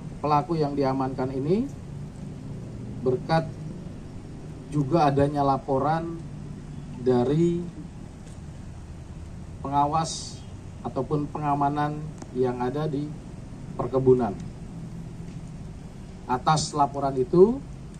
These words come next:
Direktorat Krimsus bersama-sama dengan Ditreskrim Um, kemudian dari teman-teman T N I dan stakeholder yang lainnya bersama-sama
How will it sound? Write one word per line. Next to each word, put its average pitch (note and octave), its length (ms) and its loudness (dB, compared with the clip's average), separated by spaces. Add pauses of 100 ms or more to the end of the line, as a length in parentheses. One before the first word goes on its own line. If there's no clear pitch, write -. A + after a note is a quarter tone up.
(760)
Direktorat C3+ 560 4
Krimsus D3 720 8 (720)
bersama-sama C3 600 -4
dengan B2+ 500 -2 (640)
Ditreskrim C3 640 2
Um, G3 320 4 (480)
kemudian B2 640 2
dari A#2 180 0
teman-teman B2 680 -4 (680)
T - 80 -10
N B2+ 220 2
I F3 400 8 (1200)
dan A#2+ 160 0
stakeholder D3+ 560 0
yang C3+ 180 0
lainnya C#3 720 2 (680)
bersama-sama B2+ 880 0